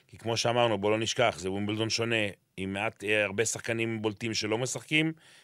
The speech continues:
מכל מיני סיבות, פציעות והחרם על ה-, על הרוסים והבלרוסים, אה,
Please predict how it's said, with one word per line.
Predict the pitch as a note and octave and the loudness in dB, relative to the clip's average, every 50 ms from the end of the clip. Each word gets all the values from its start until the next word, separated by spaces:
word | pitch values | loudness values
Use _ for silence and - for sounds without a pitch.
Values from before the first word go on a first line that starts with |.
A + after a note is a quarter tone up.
| _ _ | _ _
מכל | G#2+ G2+ - - B2 | -12 -4 0 0 0
מיני | A#2+ A#2+ A#2+ A2+ | 2 2 0 0
סיבות, | - - B2+ B2+ D3+ F3 F#3+ F#3 - - _ - - - _ _ | 0 -2 4 6 6 6 6 4 -2 -12 _ -20 -20 -20 _ _
פציעות | _ - - - A2+ A#2+ A#2+ A#2+ A2+ - - F#2+ | _ -10 -6 -2 2 4 4 4 4 2 -2 0
והחרם | A2 A#2+ A#2 A2+ A2 G#2+ G#2+ D2 D2+ G2+ G#2 G2+ G2+ F#2+ F2+ - - - B2 A#2+ A#2 A2 G#2+ | 2 4 6 6 4 4 2 0 -2 -2 -2 -2 -2 -4 -6 -6 0 2 4 4 4 2 2
על | G#2 G2+ G2+ | 0 0 0
ה-, | G2+ G2 G2 G2 F#2+ F#2+ F#2+ F#2+ F2+ - | 0 0 -2 -2 -4 -6 -8 -8 -10 -12
על | - G2 G2 | -12 -10 -8
הרוסים | G2 G2 G#2 G2 - - A2+ A2 | -8 -8 -6 -8 -6 -6 -2 -2
והבלרוסים, | G#2 G2+ G2+ G2+ G2+ A#2+ C#3+ C#3 - F3 F#3+ G3+ G3 F3+ - _ - - - - - _ _ _ - | -2 0 2 0 2 2 0 0 2 2 2 2 0 -4 -8 _ -20 -20 -20 -20 -20 _ _ _ -2
אה, | A2+ A2+ A2 G#2+ G#2+ G#2+ | 2 2 4 4 4 2